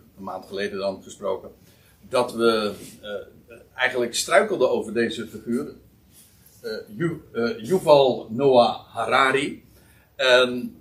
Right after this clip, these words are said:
eh, een man, eh, uit, eh, uit Israël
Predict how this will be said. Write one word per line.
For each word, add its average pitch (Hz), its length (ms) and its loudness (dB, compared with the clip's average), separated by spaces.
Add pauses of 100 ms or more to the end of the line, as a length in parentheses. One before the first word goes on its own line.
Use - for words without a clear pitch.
(420)
eh, 127 140 -4 (100)
een 120 360 -4
man, 147 560 2
eh, 120 220 -6 (200)
uit, 117 340 -4
eh, 101 120 -6
uit 92 260 -12
Israël 120 840 0